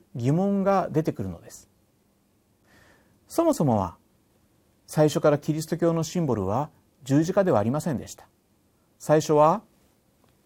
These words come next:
魚のマークだったんです。しかし、わざわざこの忌まわしい十字架に変えたのです。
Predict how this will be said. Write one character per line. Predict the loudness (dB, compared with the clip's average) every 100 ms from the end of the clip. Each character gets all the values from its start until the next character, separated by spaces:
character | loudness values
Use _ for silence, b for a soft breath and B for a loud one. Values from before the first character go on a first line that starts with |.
| _ _ _ _ _ _ _ _ _ _ _ _ _ b b b
魚 | -12 -6 -2 0 2
の | 2 0 0
マ | 0
ー | 0
ク | 0
だ | -6
っ |
た | -14
ん |
で | -20
す。 | -20 -20 _ _ _ _ _ _ b b b b
し | -2
か | 0
し、 | 4
わ | 6
ざ | 6
わ | 6
ざ | 2 -4 _ _ _ _
こ | -2 0
の | 0 -4
忌 | -2 0
ま | 2
わ | 2
し | 0 -2 -4
い | -4
十 | -4 0 2
字 | 0
架 | -4
に | -4 -6 -12 -8
変 | -6
え | -4
た | -6
の |
で | -10
す。 | -18 -20